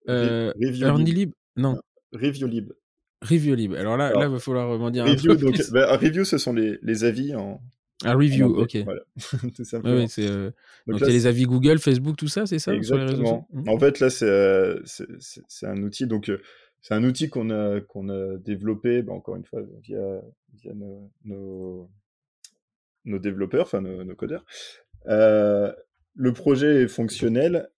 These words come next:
Speaker 1: mais, euh, voilà, on l'a pas, on l'a lancé. Il y a eu un petit, un petit lancement officiel, mais, euh,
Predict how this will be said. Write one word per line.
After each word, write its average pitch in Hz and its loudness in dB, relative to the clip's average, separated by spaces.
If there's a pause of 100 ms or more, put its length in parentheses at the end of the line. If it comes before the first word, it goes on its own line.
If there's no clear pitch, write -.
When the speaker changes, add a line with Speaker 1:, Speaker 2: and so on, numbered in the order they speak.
(120)
Speaker 1:
mais, 110 2
euh, 110 6
voilà, 104 2
on 92 -8
l'a 92 -4
pas, 107 -2
on 104 -2
l'a 104 4
lancé. 113 0 (260)
Il 92 -14
y 92 -12
a 92 -10
eu - -10
un 92 -10
petit, 107 -6
un 98 -8
petit 107 -10
lancement 110 -6
officiel, 104 -6
mais, 98 -6
euh, 92 -8